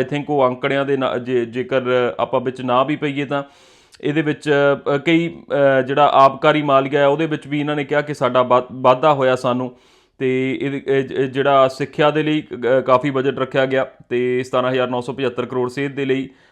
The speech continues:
ਪੰਜ ਹਜ਼ਾਰ ਪੰਜ ਸੌ ਅਠਾਨਵੇਂ ਕਰੋੜ, ਇਸੇ ਤਰੀਕੇ ਨਾਲ ਖੇਡਾਂ ਦੇ ਲਈ ਨੌ ਸੌ ਉਨਾਸੀ ਕਰੋੜ, ਖੇਤੀ ਲਈ ਚਾਰ ਹਜ਼ਾਰ ਪੰਜ ਸੌ ਚੌਵੀ ਕਰੋੜ, ਸਮਾਜ ਭਲਾਈ ਲਈ ਨੌ ਹਜ਼ਾਰ ਤਿੰਨ ਸੌ ਚਾਲੀ ਕਰੋੜ, ਬਿਜਲੀ ਲਈ ਸੱਤ ਹਜ਼ਾਰ ਛੇ ਸੌ ਚੌਦਾਂ ਕਰੋੜ। ਵੱਖ-ਵੱਖ ਜਿਹੜੇ ਆ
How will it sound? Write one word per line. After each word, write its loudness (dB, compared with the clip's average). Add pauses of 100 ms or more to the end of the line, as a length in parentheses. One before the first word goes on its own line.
(100)
ਪੰਜ 2
ਹਜ਼ਾਰ 2
ਪੰਜ -2
ਸੌ 0
ਅਠਾਨਵੇਂ -2
ਕਰੋੜ, -4
ਇਸੇ -4
ਤਰੀਕੇ -6
ਨਾਲ -2
ਖੇਡਾਂ -4
ਦੇ -4
ਲਈ -4
ਨੌ -2
ਸੌ -4
ਉਨਾਸੀ -4
ਕਰੋੜ, -4
ਖੇਤੀ -6
ਲਈ -4
ਚਾਰ 0
ਹਜ਼ਾਰ 0
ਪੰਜ -4
ਸੌ -6 (100)
ਚੌਵੀ 2
ਕਰੋੜ, -4
ਸਮਾਜ 0
ਭਲਾਈ 0
ਲਈ -2
ਨੌ -2
ਹਜ਼ਾਰ -2
ਤਿੰਨ -8
ਸੌ -6
ਚਾਲੀ -2
ਕਰੋੜ, -4
ਬਿਜਲੀ -8
ਲਈ -4
ਸੱਤ -4
ਹਜ਼ਾਰ -4
ਛੇ -6
ਸੌ -8
ਚੌਦਾਂ -2
ਕਰੋੜ। -4 (640)
ਵੱਖ-ਵੱਖ 4
ਜਿਹੜੇ 2
ਆ 2